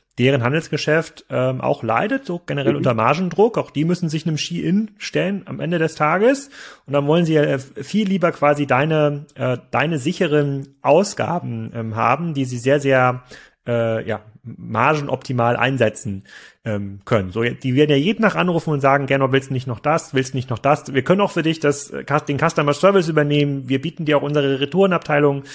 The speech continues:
Speaker 1: an, musst gar keine Logistik selber machen.“ Wie, wie schaust denn du da langfristig drauf?
Speaker 2: Ja, am Ende musst du sein, wo der Kunde ist.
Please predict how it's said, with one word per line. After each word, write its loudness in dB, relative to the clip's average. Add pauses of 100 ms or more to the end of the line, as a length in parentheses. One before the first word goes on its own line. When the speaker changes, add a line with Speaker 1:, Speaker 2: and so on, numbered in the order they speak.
(180)
Speaker 1:
an, 0
musst -2
gar 2
keine -2
Logistik 0
selber 4
machen.“ -6
Wie, -12
wie 0
schaust 0
denn 0
du -2
da 2
langfristig -6
drauf? -14 (2250)
Speaker 2:
Ja, 6
am 6
Ende 6
musst 2
du 2
sein, 4
wo 6
der 6
Kunde 4
ist. -2